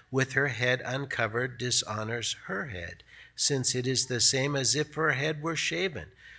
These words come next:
For if a wife will not cover her head, then she should cut her hair short. But since it's disgraceful for a wife to cut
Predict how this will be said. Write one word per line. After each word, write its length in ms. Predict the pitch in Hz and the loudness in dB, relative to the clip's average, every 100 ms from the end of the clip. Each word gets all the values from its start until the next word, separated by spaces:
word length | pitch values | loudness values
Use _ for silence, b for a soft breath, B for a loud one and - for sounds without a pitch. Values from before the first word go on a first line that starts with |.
| B B | B B
For 160 | 156 147 | 2 4
if 140 | 135 | 4
a 80 | 139 | 2
wife 400 | 127 180 208 208 | 8 8 8 4
will 120 | 180 | 2
not 240 | 151 147 | 2 2
cover 300 | - 185 165 | 0 0 2
her 80 | 139 | 2
head, 280 | 143 196 151 | 4 2 2
then 140 | 156 | 2
she 240 | 139 165 156 | 4 2 2
should 260 | - 135 | 0 0
cut 160 | - 185 | 2 2
her 120 | 156 | 4
hair 200 | 165 175 | 4 2
short. 480 | 135 - 196 156 - B B B B | 2 0 0 0 -4 B B B B
But 100 | 110 | -2
since 340 | - 120 110 | 0 0 -2
it's 200 | - - | 0 -2
disgraceful 800 | - 95 - 117 135 - 101 92 | 0 -2 2 2 2 0 -4 -10
for 180 | - 101 | -6 -6
a 60 | 98 | -2
wife 320 | 107 107 107 | -2 -2 -4
to 100 | - | -8
cut 300 | - 120 | -2 -2